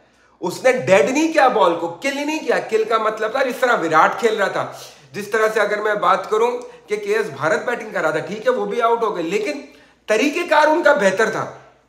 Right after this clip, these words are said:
इन सारे बैट्समैनों से उनका तरीकेकार बेटर था। अगर विराट कोहली की यहाँ बात की जाए और केएस भारत की बात की जाए, तो उनका प्रदर्शन बेटर नजर आया,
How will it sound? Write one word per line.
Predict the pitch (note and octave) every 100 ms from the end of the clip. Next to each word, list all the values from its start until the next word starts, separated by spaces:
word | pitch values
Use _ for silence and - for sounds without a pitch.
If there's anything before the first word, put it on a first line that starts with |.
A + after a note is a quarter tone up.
| _ _ _ -
इन | G3
सारे | G3 A3+ B3
बैट्समैनों | B3 G#3+ G#3+ A#3 A#3+
से | B3+
उनका | B3+ A#3 A#3+
तरीकेकार | A#3+ G3 G3 A3+ G#3 A3
बेटर | F3+ G3 G3 G3
था। | G#3 A#3+ A#3+ - -
अगर | - G#3+ G#3
विराट | D#3+ D#3 G3 -
कोहली | G3+ -
की | A#3+
यहाँ | A3+ G#3
बात | F3+ F3+ -
की | F#3
जाए | E3 G3+ -
और | D#3 G3
केएस | F#3 F#3 F#3+
भारत | B2 C3+ F3 -
की | F#3+
बात | D#3 D#3 D3+
की | D3
जाए, | F3+ A#3 - - -
तो | - - - -
उनका | G#3+ A3 B3+ B3+ G#3+
प्रदर्शन | - - - F3+ G#3 G#3 C4+ F3+
बेटर | D#3+ D#3 A#3+
नजर | C#4 C4 B3
आया, | E3+ C3+